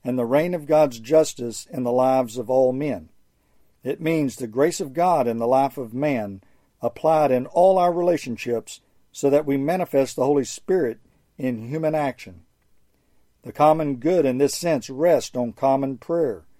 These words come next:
on common faith, and on a common life in Christ.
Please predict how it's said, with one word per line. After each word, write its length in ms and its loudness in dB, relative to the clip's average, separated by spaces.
on 160 -2
common 440 0
faith, 420 -2
and 160 0
on 160 4
a 80 0
common 480 0
life 460 0
in 160 -6
Christ. 520 -4